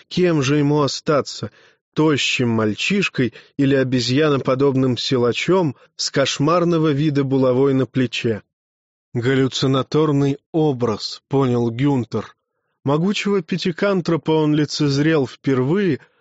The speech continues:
но форма подачи, сам характер чувственной информации не оставлял сомнений. Таков Натху под шелухой, с изнанки Айкумены, в мифологической реальности.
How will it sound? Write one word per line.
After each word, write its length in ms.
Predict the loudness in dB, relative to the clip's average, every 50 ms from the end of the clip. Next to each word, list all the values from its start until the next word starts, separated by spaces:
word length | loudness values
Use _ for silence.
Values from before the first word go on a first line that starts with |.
| _ _ -2
но 160 | 0 0 0
форма 440 | 0 0 0 2 2 2 0 0 0
подачи, 640 | 0 -2 -2 0 0 0 0 0 -2 -2 -2 -4 -4
сам 300 | -2 -2 -2 0 0 0
характер 640 | 0 0 0 2 2 0 -2 -2 -2 -2 -2 -4 _ _ -20 _ _
чувственной 480 | -6 -4 -2 -2 -2 -2 -2 0 0 2
информации 800 | 0 0 -2 -2 -2 0 0 0 -2 -2 -2 -2 0 0 -2 -2 _ _ _ -4
не 140 | -2 0 0
оставлял 640 | 0 0 -2 -2 -2 0 0 2 2 2 2 0 0
сомнений. 720 | -2 -2 -2 0 0 2 0 0 0 -2 -4 -6 -10 _ _ _ _ _ _ _ _
Таков 600 | -4 -4 -4 -4 _ 0 0 0 0 -2 -4 -4 -2
Натху 500 | 0 0 0 -2 -2 -4 -4 -4 -4 -4
под 160 | -2 -4 -4 -4
шелухой, 880 | -4 -2 0 0 0 0 -2 -4 -6 -4 0 0 2 2 0 -2 -4 _ _ _ -20 -20 _ _
с 120 | -6 -4 -2
изнанки 560 | -2 -2 0 0 0 0 0 -2 -2 -2 0
Айкумены, 760 | 0 0 0 -2 -2 -2 0 0 2 2 0 0 -2 -4 -6 -8 _ _ _ _ _ _ -8
в 140 | -4 0 0
мифологической 1120 | 0 0 0 0 0 0 0 0 0 0 -2 -2 -2 -2 -4 -4 -6 -6 -4 -2 0 0
реальности. 720 | 2 2 2 2 2 0 0 -2 -4 -6 -8 -10 -10 -10